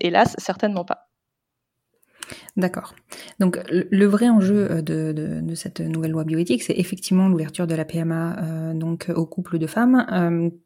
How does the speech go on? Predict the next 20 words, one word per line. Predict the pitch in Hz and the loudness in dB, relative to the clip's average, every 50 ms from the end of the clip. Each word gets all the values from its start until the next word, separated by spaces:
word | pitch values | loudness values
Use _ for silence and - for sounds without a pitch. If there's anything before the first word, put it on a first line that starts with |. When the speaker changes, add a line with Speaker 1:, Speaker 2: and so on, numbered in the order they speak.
| _ _ | _ _
Speaker 2:
mais | - 185 185 185 185 185 190 185 185 180 170 | 4 6 8 8 8 8 8 8 6 4 4
aussi | - 180 175 175 - - - 220 240 254 262 262 233 | 2 2 0 0 0 2 4 6 6 6 4 2 0
le, | 190 180 170 165 170 170 170 165 160 160 160 160 156 156 156 156 123 135 | 0 2 2 4 4 2 2 2 2 2 2 0 0 0 0 -2 -2 -2
la | 151 175 175 | -2 -2 -2
filiation | - - 185 175 170 170 - - 233 240 240 226 202 | 0 0 2 2 2 0 0 0 2 2 2 2 2
et | 175 165 | 0 0
la, | 160 170 | 0 0
la, | 160 160 - - 165 165 160 160 - - - - - - - - - | -2 -2 -4 -4 -4 -4 -2 -4 -4 -6 -8 -8 -10 -12 -14 -14 -8
en | - - | -6 -6
tout | 170 - | -6 -4
cas | - 214 | -2 0
la | 202 185 | 0 2
mise | 175 170 | 2 0
en | 170 | 0
place | - - 214 196 | -2 0 0 2
d'une | 170 165 | 0 0
filiation | - - 170 165 165 170 - 208 208 214 - _ _ _ | 0 -2 -2 -2 -2 0 2 2 2 2 -2 _ _ _
potentiellement | - 185 180 175 170 180 175 190 | -4 -2 0 0 0 2 2 2
directe. | 196 185 185 180 175 175 - - - - | 2 2 0 -2 -6 -10 -16 -12 -4 -2
Speaker 1:
Exactement. | 202 202 170 185 185 247 277 - - - 208 185 160 - - _ | -2 -2 0 0 0 0 0 2 2 2 2 2 0 -4 -6 _